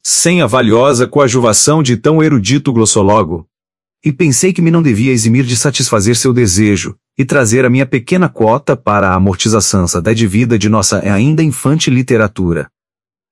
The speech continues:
Como bem reflexionou V, há na existência dos substores fatos comuns, do viver cotidiano, que todavia exercem uma influência notável em seu futuro,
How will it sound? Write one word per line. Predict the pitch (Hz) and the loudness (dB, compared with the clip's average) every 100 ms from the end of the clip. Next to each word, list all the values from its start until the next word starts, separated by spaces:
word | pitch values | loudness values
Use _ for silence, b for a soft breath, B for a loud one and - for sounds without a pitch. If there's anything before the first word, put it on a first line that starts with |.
| _ _ | _ _
Como | - 202 | -2 -2
bem | 120 165 | 0 0
reflexionou | 131 120 135 117 110 120 | 0 0 -2 0 0 0
V, | 107 104 90 - _ _ _ - | 0 0 -2 -6 _ _ _ -4
há | |
na | 107 120 | 0 0
existência | 147 139 139 113 147 135 | 0 -2 -2 0 0 0
dos | 117 | -2
substores | 127 117 - 123 110 | -4 -4 -2 -2 -2
fatos | - 90 - - | -2 -4 -4 -10
comuns, | - 95 104 135 147 - _ _ _ | -2 0 2 0 -2 -10 _ _ _
do | - | -4
viver | 139 131 113 120 | -2 0 0 -2
cotidiano, | 143 117 120 120 120 92 78 _ _ _ _ - | -2 -2 -2 0 0 0 -2 _ _ _ _ -6
que | 220 | -2
todavia | 214 135 104 151 | 0 0 2 2
exercem | 120 113 131 127 127 | 2 2 2 2 0
uma | 127 135 | 2 0
influência | 131 131 120 110 123 | 0 0 0 0 0
notável | 131 135 117 113 104 107 | 0 0 0 2 2 2
em | |
seu | 104 - 110 | 2 0 -2
futuro, | 117 - 131 113 82 | -2 -2 0 2 -2